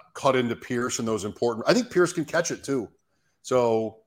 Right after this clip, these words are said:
I think he's probably there to be a compliment to Pierce, and they pay him more because that's what he's due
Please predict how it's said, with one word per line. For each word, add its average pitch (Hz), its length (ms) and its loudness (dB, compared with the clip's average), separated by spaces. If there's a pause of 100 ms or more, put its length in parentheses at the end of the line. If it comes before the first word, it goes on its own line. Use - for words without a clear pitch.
(300)
I 143 80 -2
think 208 320 2
he's 185 220 -6
probably 185 400 0
there 175 200 6
to 170 60 4
be 170 160 2
a 165 60 2
compliment 185 520 -2
to 165 60 -12
Pierce, 175 320 4
and 175 80 -2
they 165 80 4
pay 220 260 2
him 208 160 2
more 156 600 6 (480)
because 147 880 2 (100)
that's 170 300 4
what 208 160 6
he's 175 180 -2
due 165 540 2